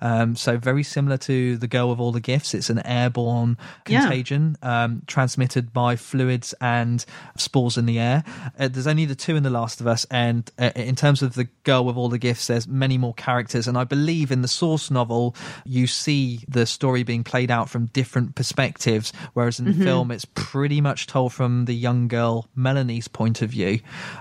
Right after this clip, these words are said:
Speaker 1: which is one of the deviations. Uh, there is another deviation, we'll come into that in spoilers as well. It's only a minor deviation from the source novel. For the most part, it's quite faithful. It's just the fact it doesn't shift perspectives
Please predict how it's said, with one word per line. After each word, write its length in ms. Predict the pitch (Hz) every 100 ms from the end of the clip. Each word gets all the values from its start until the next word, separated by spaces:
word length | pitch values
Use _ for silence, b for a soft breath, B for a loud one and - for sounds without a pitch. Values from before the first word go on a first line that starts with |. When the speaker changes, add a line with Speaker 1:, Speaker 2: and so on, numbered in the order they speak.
| -
Speaker 1:
which 360 | 127 123 -
is 300 | 120 117 - 139
one 260 | 127 131
of 80 | 127
the 80 | 123
deviations. 1000 | 123 120 120 123 123 - 117 113 - - B B -
Uh, 120 | 117
there 160 | 123
is 120 | 135 131
another 220 | 131 123
deviation, 520 | 127 120 123 127 131
we'll 100 | 117
come 220 | - 120
into 220 | 123 -
that 220 | 120 113 -
in 120 | 113
spoilers 520 | - - 113 113 110
as 100 | 117
well. 160 | 120 120
It's 120 | 113
only 140 | 120 117
a 40 |
minor 340 | 120 120 117
deviation 580 | 113 117 113 113 113 120
from 200 | 113 113
the 80 | 110
source 300 | - 120 -
novel. 320 | 120 120 131 B B B -
For 80 |
the 60 | 170
most 180 | 202 -
part, 260 | 151 143 -
it's 180 | 139 -
quite 260 | - 139
faithful. 320 | - 120 - 117
It's 100 | -
just 140 | 123
the 60 | -
fact 200 | 123 113
it 120 | 127
doesn't 300 | 131 123 139
shift 380 | - 127 - -
perspectives 800 | 123 - 127 - - 107 110